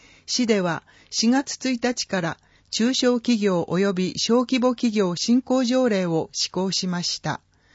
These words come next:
今後は市民の皆さんに中小・小規模企業へ理解を深めてもらえるよう、各種事業に取り組むとともに、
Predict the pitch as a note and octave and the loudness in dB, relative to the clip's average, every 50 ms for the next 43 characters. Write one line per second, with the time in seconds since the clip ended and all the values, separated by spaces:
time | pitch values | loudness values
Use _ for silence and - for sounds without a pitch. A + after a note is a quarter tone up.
0 | _ _ _ _ _ _ _ - - G#3+ A#3 A3+ A3+ A3 G#3+ G#3+ G#3 G3 - _ | _ _ _ _ _ _ _ 0 4 6 6 6 6 6 4 2 2 0 -4 _
1 | _ _ _ - - - - C4+ C#4+ C#4 C4 A#3 A3 G3 F#3+ F#3+ G3 G#3+ A3+ A3+ | _ _ _ -8 -4 0 2 4 4 6 6 6 6 4 2 2 0 0 0 0
2 | - A3+ G3+ F#3+ F3+ F3 E3+ E3 D#3+ - - _ _ _ _ _ - - C4 B3+ | 0 0 0 0 0 0 -2 -2 -4 -8 -12 _ _ _ _ _ -4 0 0 2
3 | B3 A3 - - F#3+ F3 E3 D#3 D3 - - - A3 A#3 B3 A#3+ - B3 A3+ A#3+ | 2 2 0 0 0 2 2 0 0 -4 -4 -2 0 0 0 0 0 0 0 0
4 | A#3+ A#3 - B3 B3 A3+ A3 G3+ F#3+ F3+ F3 E3+ - - F3 B3 B3 - B3+ A#3+ | 0 0 0 0 2 2 2 2 2 2 0 -2 -2 0 -2 -2 0 2 2 2
5 | A3+ G3+ F#3+ G3+ - - - C4 C4+ B3+ B3 A3+ - F#3 F3 E3+ F3+ F#3 G#3 G#3+ | 2 2 0 -2 -4 -4 0 2 4 4 4 2 2 0 -2 0 0 0 2 2
6 | A3 A3+ A3 A3 G#3 G#3 G3+ F#3 E3+ D3+ - - - - - - - - B3+ C4 | 2 2 0 0 0 0 0 0 -2 -4 -6 -10 -16 -20 -20 -12 -4 -2 -2 -2
7 | - - - A#3+ A3+ G3+ A3 A#3+ A3+ A3+ G#3+ G#3 G3 F3 F3+ F3+ - F#3+ G3+ A3+ | 0 0 0 2 2 2 2 2 4 4 4 4 2 0 -2 -2 0 0 2 0
8 | A3+ A3+ - A3+ A3 A3 G#3+ G3+ G3+ G3+ G3+ G3 G3 F#3 F3+ E3 D#3 D3+ - | 0 2 4 4 4 4 2 0 -2 0 0 0 0 0 0 -2 -2 -4 -6